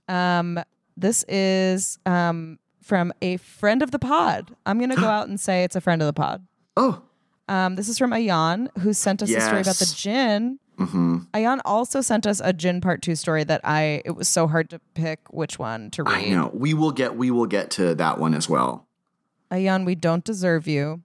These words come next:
Speaker 2: We
Speaker 1: but you're
Speaker 2: truly don't.
Speaker 1: here, and we love that.
Speaker 2: <laughs>
Speaker 1: We will,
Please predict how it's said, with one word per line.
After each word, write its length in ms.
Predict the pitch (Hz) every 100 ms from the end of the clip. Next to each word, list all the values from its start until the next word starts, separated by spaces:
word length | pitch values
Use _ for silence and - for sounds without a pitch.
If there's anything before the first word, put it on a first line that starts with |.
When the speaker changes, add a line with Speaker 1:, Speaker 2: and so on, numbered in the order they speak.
| _ _
Speaker 2:
We 60 | - -
Speaker 1:
but 200 | - -
you're 100 | 180
Speaker 2:
truly 140 | 175
don't. 80 | -
Speaker 1:
here, 280 | 107 95 - -
and 160 | 175
we 100 | 160 160 151
love 220 | 139 -
that. 300 | 78 - - - - -
Speaker 2:
<laughs> 340 | 202 - 180 - 233 -
Speaker 1:
We 60 | 277 - -
will, 280 | 247 -